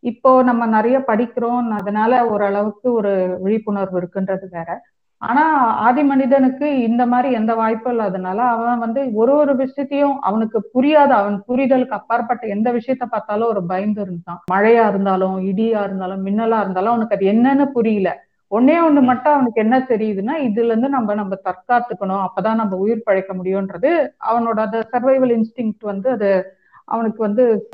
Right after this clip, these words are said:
Speaker 1: உணர்த்திட்டு இருக்கு. அதனால அவன் தன்னை காப்பாத்திக்கிட்டா போதும் அப்படின்ற மாதிரி அது, அதை பார்த்து புரியாத ஒரு விஷயத்துக்காக பயந்தவன் அதை பார்த்து வணங்க ஆரம்பிச்சான். இப்படிதான்
Speaker 2: ஆமா.
Speaker 1: வந்து அது,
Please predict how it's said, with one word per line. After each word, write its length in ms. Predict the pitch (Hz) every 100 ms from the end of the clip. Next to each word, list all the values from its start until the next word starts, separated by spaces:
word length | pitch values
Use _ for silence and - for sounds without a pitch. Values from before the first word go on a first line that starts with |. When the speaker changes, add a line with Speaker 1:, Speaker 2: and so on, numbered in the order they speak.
| -
Speaker 1:
உணர்த்திட்டு 480 | 202 226 226 196
இருக்கு. 240 | - 160 294
அதனால 420 | 311 226 240 285
அவன் 340 | 285 233 196 - - _ - _
தன்னை 280 | 190 196 202
காப்பாத்திக்கிட்டா 840 | 202 226 254 285 285 254 269 269
போதும் 360 | 247 226 226 233
அப்படின்ற 420 | 196 240 226 220
மாதிரி 460 | 208 233 254 302 285
அது, 240 | 208 202
அதை 220 | 214 202
பார்த்து 440 | 208 240 269 277 277
புரியாத 460 | 254 285 285 277 269
ஒரு 200 | 226 226
விஷயத்துக்காக 640 | 220 247 226 - 208 254 202
பயந்தவன் 540 | 196 220 220 196 226
அதை 180 | 285 214 -
பார்த்து 300 | 208 233 262
வணங்க 340 | 214 208 226
ஆரம்பிச்சான். 520 | 208 185 170 - 165 - _ _ _
இப்படிதான் 420 | - - 226 262
Speaker 2:
ஆமா. 20 | 294
Speaker 1:
வந்து 240 | 240 247
அது, 240 | 302 220